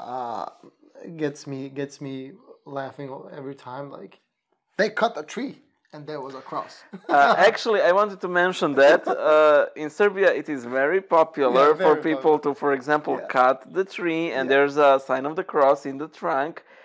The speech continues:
Speaker 2: and everybody's like, "Oh, it's a miracle! Good thing that cross isn't a very general shape." <laughs>
Speaker 1: Yeah, you, you know what, what kinda, it, I, I cringe on, when I see something like that, especially,
Speaker 2: Mm.
Speaker 1: uh, after all the conversations with, um, for example, Protestants,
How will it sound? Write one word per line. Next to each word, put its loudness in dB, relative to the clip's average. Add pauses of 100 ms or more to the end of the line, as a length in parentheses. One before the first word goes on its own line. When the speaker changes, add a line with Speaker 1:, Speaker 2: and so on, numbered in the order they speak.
(180)
Speaker 2:
and -6
everybody's 2
like, -4 (320)
"Oh, 8 (140)
it's -2
a -2 (120)
miracle! 4 (220)
Good -2
thing -6
that 0 (120)
cross 4 (140)
isn't -6 (100)
a 4 (140)
very 0 (140)
general 0 (140)
shape." -4 (180)
<laughs> -6
Speaker 1:
Yeah, 0 (140)
you, 0 (160)
you -8
know 0
what, -4
what -8 (140)
kinda, -4 (880)
it, -18 (240)
I, -14 (260)
I -10 (120)
cringe -4
on, -8 (240)
when -4
I -6 (100)
see -10 (100)
something -8
like -8
that, -2 (120)
especially, -8
Speaker 2:
Mm. -16
Speaker 1:
uh, -8
after -6
all 2
the -4 (180)
conversations -8 (100)
with, -6 (460)
um, -4 (160)
for -4
example, -4 (140)
Protestants, -6